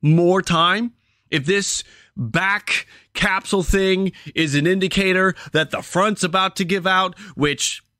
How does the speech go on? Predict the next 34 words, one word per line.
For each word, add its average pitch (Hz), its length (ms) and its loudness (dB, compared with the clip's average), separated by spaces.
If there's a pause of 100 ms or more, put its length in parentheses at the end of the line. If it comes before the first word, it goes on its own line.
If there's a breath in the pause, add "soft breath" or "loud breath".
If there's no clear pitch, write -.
(160)
again, 147 340 -2
according 131 320 -2
to 135 80 -2
David 139 260 -2
Stearns, 131 440 -2
the - 80 -6
back 156 340 -4
is 147 100 -4
okay, 151 360 0
the 123 100 -6
front 170 300 -4
would 147 100 -2
be 147 100 2
trouble. 160 440 0 (680 soft breath)
It, 175 220 -4
it, 165 140 -4
you 170 160 0
know, 151 40 -12
just 160 240 -4
like, 190 360 -2 (120)
uh, 160 300 2
you 156 100 0
know, 139 140 0
the 135 200 -4
forearm 190 560 4
can 175 120 0
be 180 140 0
an 160 80 0
indicator 185 480 -2
that 165 160 0
the 139 160 0
elbow. 208 440 0 (760 loud breath)
So 190 640 0
you've 160 360 0